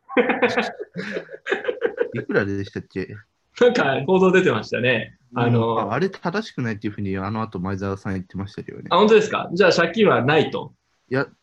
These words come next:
Speaker 2: ないとは言ってないですけど、こんなにはないっていうふうに言ってましたね。
Speaker 1: あ、でもサイトはそんなにチャラくないですけどね。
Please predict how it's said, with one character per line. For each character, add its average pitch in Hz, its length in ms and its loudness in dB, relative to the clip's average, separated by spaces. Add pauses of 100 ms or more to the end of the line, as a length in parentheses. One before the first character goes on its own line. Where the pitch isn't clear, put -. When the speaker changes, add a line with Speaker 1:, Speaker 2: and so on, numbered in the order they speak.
(120)
Speaker 2:
な 139 220 -2
い 339 80 -4
と 127 120 0
は 104 40 4
言 104 80 -2
っ - 20 -14
て - 80 -4
な 110 60 2
い 110 40 0
で - 40 -2
す 110 40 -16
け 101 100 -4
ど、 95 60 -2
こ 151 200 -2
ん 175 100 2
な 180 100 0
に 170 100 2
は 101 80 0
な 87 100 -4
い 90 60 -6
っ - 20 -10
て - 160 -12
い 92 40 -10
う - 20 -12
ふ - 60 -10
う - 20 -6
に 185 60 -6
言 180 60 -8
っ - 20 -20
て - 100 -20
ま - 80 -20
し - 60 -20
た - 80 -14
ね。 - 100 -16 (100)
Speaker 1:
あ、 208 160 2
で 392 80 2
も 370 140 2
サ - 240 2
イ 480 80 4
ト 480 100 4
は 415 60 6
そ 427 100 2
ん 403 40 2
な 392 80 4
に 339 60 0
チ 339 60 0
ャ 381 40 6
ラ 359 60 4
く - 80 -2
な 151 140 4
い 107 40 2
で 104 60 -4
す - 80 -12
け 95 60 -8
ど - 100 -12
ね。 104 280 -4